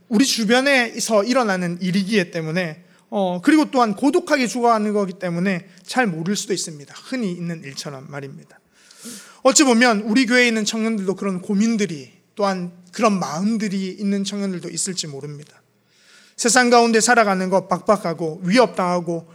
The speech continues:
고립당하고, 낙담하고, 그래서 좌절하고, 실패에 실패를 맛보고, 주위에는 아무도 없는 것 같고, 아니, 있지만 그들에게 나아가서 소리칠 용기가 없어지고,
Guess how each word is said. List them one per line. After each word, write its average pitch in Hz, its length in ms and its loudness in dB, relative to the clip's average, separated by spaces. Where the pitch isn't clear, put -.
고립당하고, 180 880 2
낙담하고, 196 800 0
그래서 240 680 4
좌절하고, 202 720 2
실패에 277 540 4
실패를 262 460 2
맛보고, 185 600 0
주위에는 269 500 6
아무도 226 300 4
없는 208 240 2
것 220 80 2
같고, 190 420 -8
아니, 240 320 -2
있지만 311 440 4
그들에게 320 400 4
나아가서 254 400 4
소리칠 285 540 0
용기가 240 440 2
없어지고, 147 580 -2